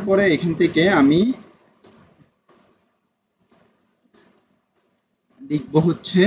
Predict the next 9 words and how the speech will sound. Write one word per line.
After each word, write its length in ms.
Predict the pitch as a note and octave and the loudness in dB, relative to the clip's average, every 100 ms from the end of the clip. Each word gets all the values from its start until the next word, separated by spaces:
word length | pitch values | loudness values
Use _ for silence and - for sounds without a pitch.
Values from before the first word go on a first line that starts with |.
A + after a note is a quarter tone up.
| B3+ - | 0 -2
আবার 140 | C3 D3 | -2 2
ডাবল 200 | C#3+ C#3 D3+ | 2 2 0
কোটেশন, 460 | D#3+ - E3 - G#3 B3+ - - _ _ _ C3 | -4 -6 -4 0 0 0 -8 -20 _ _ _ -2
then 200 | C3+ C3 C3 B2+ - B2+ - _ _ _ _ _ _ _ _ _ _ _ _ _ | 4 6 6 4 -4 -20 -20 _ _ _ _ _ _ _ _ _ _ _ _ _
এখানে 320 | C#3 D3 E3 G3+ B3+ - - _ - | -10 -4 2 2 2 -6 -20 _ 0
কমা 220 | D3+ D#3 D#3 | 2 4 4
দিয়ে 180 | F3 A#3 C#4 - - - _ _ _ _ _ _ - _ _ _ _ _ - | 4 4 2 -8 -20 -20 _ _ _ _ _ _ -20 _ _ _ _ _ -10
ফার্স্ট 240 | D3+ C3+ C#3 | -8 -6 0
ব্র্যাকেট 320 | E3+ F#3+ | 2 2